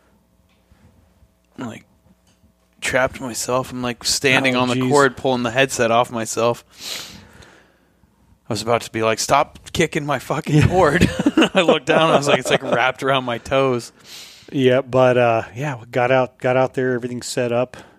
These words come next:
Speaker 2: And we did hear bulls on the fir-, so every, is it every single time we've hunted, we've heard bulls the first night, heard or seen bulls?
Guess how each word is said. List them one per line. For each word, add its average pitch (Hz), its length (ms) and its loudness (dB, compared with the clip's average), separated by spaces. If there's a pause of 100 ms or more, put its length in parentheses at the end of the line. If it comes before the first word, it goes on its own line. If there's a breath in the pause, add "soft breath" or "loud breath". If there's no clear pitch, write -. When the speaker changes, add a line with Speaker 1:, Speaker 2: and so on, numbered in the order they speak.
(1080 loud breath)
Speaker 2:
And 113 460 -6 (240)
we 135 100 -6
did 143 200 4
hear 165 160 4
bulls 151 320 2
on 143 120 -2
the 127 60 -8
fir-, 139 280 -2 (480 soft breath)
so 131 380 2 (160)
every, 156 600 0 (1900)
is 147 200 -4
it - 140 -8
every 151 280 4
single 147 340 0
time 139 280 -2
we've 131 220 -2 (680)
hunted, 135 480 0
we've 123 180 -2
heard 135 280 2
bulls 123 320 0
the 120 60 -8
first - 380 -2
night, 131 300 0 (140)
heard 127 260 2
or 123 120 0
seen 127 340 -2
bulls? 127 420 0